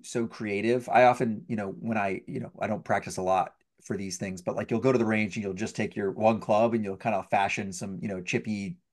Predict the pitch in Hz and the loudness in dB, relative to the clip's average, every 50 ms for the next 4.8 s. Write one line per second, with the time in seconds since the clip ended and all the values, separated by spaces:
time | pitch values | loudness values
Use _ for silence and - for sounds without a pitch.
0 | _ _ - - 127 - - - 131 113 104 101 104 - - 110 95 92 90 - | _ _ 0 4 4 4 4 4 4 4 4 4 2 0 -4 -8 -8 -8 -12 -16
1 | - - _ _ - - 120 127 120 110 110 110 104 110 107 107 110 107 104 104 | -20 -20 _ _ -4 0 2 2 2 2 2 4 6 6 6 6 4 0 -2 0
2 | 98 95 92 92 - 101 113 139 - - 135 - - 131 147 180 175 - 190 180 | 0 0 0 -2 -2 -4 -6 -6 -4 -4 -6 -4 2 6 6 6 6 8 6 6
3 | 175 - - - - 90 87 87 - - 98 92 95 - 95 90 - 101 92 90 | 6 4 0 -2 -2 -2 -2 -2 -2 -2 -4 -4 -4 -6 -8 -8 -4 -4 -4 -4
4 | 95 95 95 92 95 92 95 104 98 113 107 - 104 101 - - | -2 -2 -2 -2 -2 -2 -4 -6 -4 -2 0 2 2 2 2 0